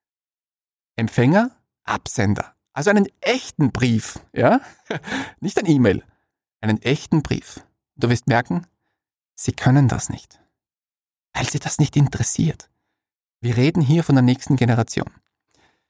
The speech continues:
Und der Handel und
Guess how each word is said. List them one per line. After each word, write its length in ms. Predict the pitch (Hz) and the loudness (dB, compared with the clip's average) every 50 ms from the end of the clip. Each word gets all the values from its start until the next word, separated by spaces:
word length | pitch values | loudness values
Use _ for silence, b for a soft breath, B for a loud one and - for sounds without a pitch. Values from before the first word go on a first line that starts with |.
| _ _ _ _ | _ _ _ _
Und 480 | 135 135 135 143 143 - - - b b b b b b b _ _ _ _ _ _ _ | -4 -2 0 0 0 -2 -6 -12 b b b b b b b _ _ _ _ _ _ _
der 200 | - 113 113 104 | -8 -6 -2 2
Handel 480 | 131 190 240 262 196 120 - - - - _ _ _ _ _ _ _ _ _ _ _ _ _ | 2 4 4 4 2 0 -2 -4 -10 -16 _ _ _ _ _ _ _ _ _ _ _ _ _
und 480 | - 220 247 240 240 - - - - | -6 -2 -2 -2 -2 -2 -6 -14 -18